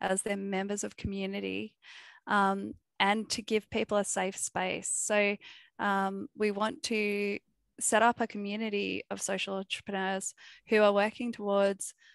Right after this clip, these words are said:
catalyzing change all around the world, but to really give people a home base to come back to, to come from, and to be supported in everything that they do, um,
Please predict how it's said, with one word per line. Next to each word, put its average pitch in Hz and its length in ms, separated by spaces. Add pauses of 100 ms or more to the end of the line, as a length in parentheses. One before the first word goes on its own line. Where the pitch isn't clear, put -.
(140)
catalyzing 202 580
change 196 480
all 196 260
around 185 260
the 190 200
world, 185 400 (180)
but 196 220 (200)
to 214 240
really 208 400
give 196 280
people 196 260
a 190 60
home 196 340
base 196 580
to - 80
come 202 420 (200)
back 214 300
to, 220 420 (440)
to 233 100
come 208 280
from, 202 600 (540)
and 208 180
to - 100
be 208 160
supported 196 800 (100)
in 202 140
everything 190 480
that 185 140
they 190 280
do, 208 380 (360)
um, 185 480